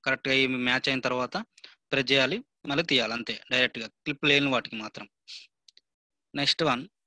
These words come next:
ఇక్కడ చూడండి, ఇది అందరు చూసే ఉంటారు, దీన్ని విజే కేబుల్ అంటామండి. విజే కేబుల్ దేనికి యూజ్ చేస్తాం మనం? సిపియు నుంచి మానిటర్‌కి కనెక్షన్ ఇవ్వడానికి యూజ్ చేస్తాం ఇది విజే కేబుల్.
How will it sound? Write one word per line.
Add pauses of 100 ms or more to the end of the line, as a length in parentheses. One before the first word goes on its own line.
(240)
ఇక్కడ
చూడండి, (680)
ఇది (120)
అందరు
చూసే
ఉంటారు,
దీన్ని
విజే
కేబుల్
అంటామండి.
విజే
కేబుల్
దేనికి
యూజ్
చేస్తాం
మనం? (1500)
సిపియు
నుంచి (140)
మానిటర్‌కి
కనెక్షన్
ఇవ్వడానికి
యూజ్
చేస్తాం
ఇది
విజే
కేబుల్.